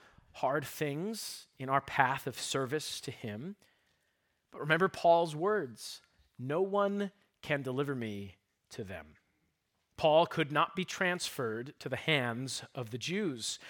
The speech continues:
He would forever be in God's care. It was the Lord's will for Paul to die. If it, excuse me, if it was the Lord's will for Paul to die at the hands of the Jews, so be it. Even then, Paul would remain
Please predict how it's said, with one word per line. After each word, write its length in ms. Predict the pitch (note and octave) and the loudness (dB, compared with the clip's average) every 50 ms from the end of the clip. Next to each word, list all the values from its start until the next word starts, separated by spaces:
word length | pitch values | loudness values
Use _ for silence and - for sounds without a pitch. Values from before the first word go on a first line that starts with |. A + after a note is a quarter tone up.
| - - - | -18 -16 -8
He 140 | - - E3+ | 0 2 2
would 160 | D#3 D3+ D3 | 2 2 0
forever 320 | - - D3+ D3+ E3+ F3+ G3 | 4 8 8 8 8 8 6
be 380 | E3 F#3+ G3 G3 F#3 D#3+ D3 | 4 6 4 6 6 6 4
in 400 | D3 - E3+ D#3+ D3+ D3+ D#3+ C#3 | 2 2 2 2 2 2 -2 -2
God's 440 | C3 D#3+ D3+ C#3+ C#3+ D3 C#3+ - - | 2 6 8 8 8 8 6 2 -6
care. 560 | - - - G3 F#3 F#3 D#3+ C#3 C3 B2 A2 - - - - - - - | -6 -2 2 4 4 6 6 6 4 2 0 -4 -8 -14 -14 -14 -10 -6
It 120 | - E3+ - | -4 -2 4
was 260 | D#3+ E3 E3 D3 C3 | 4 4 4 4 2
the 120 | - E3+ | 2 2
Lord's 400 | D#3+ D#3 E3 F3 F3 F3+ F3 C#3+ | 4 4 6 8 8 8 8 6
will 380 | D3+ D#3+ F#3 G3+ G#3 F3 D3+ C#3 | 4 4 6 8 10 10 8 8
for 140 | - - D#3 | 4 0 -2
Paul 440 | - - G3+ G#3+ G#3+ F3 D#3 D3+ D3+ | 2 6 10 10 12 12 12 10 8
to 140 | - E3+ | 4 2
die. 540 | C#3+ E3 F3 F#3+ G3 F3 D3+ D3 D#3 F#3+ F#3+ - - - - - - | 6 10 12 12 12 12 12 10 8 8 4 0 -8 -16 -16 -12 -4
If 180 | - E3 D3+ - | -2 0 6 4
it, 100 | G3+ - - - | 4 4 4 -6
excuse 400 | E3 D3 - - - F#3+ G#3 E3+ | -6 -4 -4 -2 0 2 2 2
me, 160 | D3+ C#3+ - - | 0 -2 4 10
if 200 | G#3+ B3+ - - | 10 10 10 8
it 140 | A3 - D#3+ | 2 4 6
was 220 | E3+ E3 E3 C#3+ | 4 4 4 4
the 80 | D3+ D#3+ | 2 2
Lord's 280 | D#3 D#3 D#3 D3+ C#3 C3+ | 4 4 4 4 4 4
will 220 | C#3+ D3 D3 D3+ | 2 4 4 4
for 140 | - - D3 | 2 0 -2
Paul 240 | - - D3+ C#3+ C#3+ | 0 0 0 0 0
to 100 | - C#3+ | 0 4
die 220 | C#3 C#3 C#3 C3+ | 6 8 8 8
at 60 | C3+ C3 | 6 4
the 60 | C3+ | 0
hands 240 | A#2+ D3 C#3 C#3 C3 | 0 0 -2 -2 -2
of 60 | C3 | -4
the 60 | B2+ | -6
Jews, 300 | A2 B2 C#3 D3+ E3 D3+ | -4 -4 -2 -2 -2 -2
so 260 | - - F#3 F3+ F3+ | -2 0 0 0 0
be 240 | D#3+ D3 - F3+ G3+ | 0 -2 -2 0 2
it. 340 | F#3 C3 - - - - - - _ _ _ _ _ - | 2 0 0 -6 -16 -14 -16 -16 _ _ _ _ _ 2
Even 280 | G#3+ G#3 G3 G#3 G3+ F3 | 2 4 4 4 2 4
then, 420 | E3+ A3 A3+ G#3 E3+ D3+ C#3 B2 - - - _ | 4 6 6 6 6 4 0 -4 -8 -10 -20 _
Paul 400 | - - - F3+ F3 F3+ F3 F3+ | -8 0 4 6 8 8 8 6
would 180 | F3+ D#3 D3+ C#3+ | 4 2 -2 -2
remain 560 | D3+ D3 D3+ D3 D3+ D3 C#3+ C3+ B2 A#2 G#2+ | -2 0 0 0 2 2 2 0 0 -4 -6